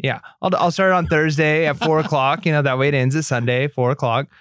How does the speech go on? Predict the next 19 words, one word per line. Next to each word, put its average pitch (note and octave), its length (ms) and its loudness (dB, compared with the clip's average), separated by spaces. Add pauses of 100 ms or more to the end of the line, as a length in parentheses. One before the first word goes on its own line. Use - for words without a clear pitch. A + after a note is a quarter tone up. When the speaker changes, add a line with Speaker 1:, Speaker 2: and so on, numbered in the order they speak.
Speaker 2:
Oh, C#3 120 -2
I D3 140 0
know F3 140 2
Speaker 1:
No C#3 60 2
Speaker 2:
what C#3 60 2
Speaker 1:
big C3 120 2
Speaker 2:
you're F#3 100 0
gonna A#2 80 -2
Speaker 1:
deal. - 20 -4
Speaker 2:
say. A#2 580 -2
Speaker 1:
Yeah. G3+ 220 2
And C#3+ 120 0
so F#3+ 120 2
I'm E3+ 160 2
starting F3+ 300 2
to G3 60 2
go F#3 160 2
through D#3+ 420 2
and C#3 420 0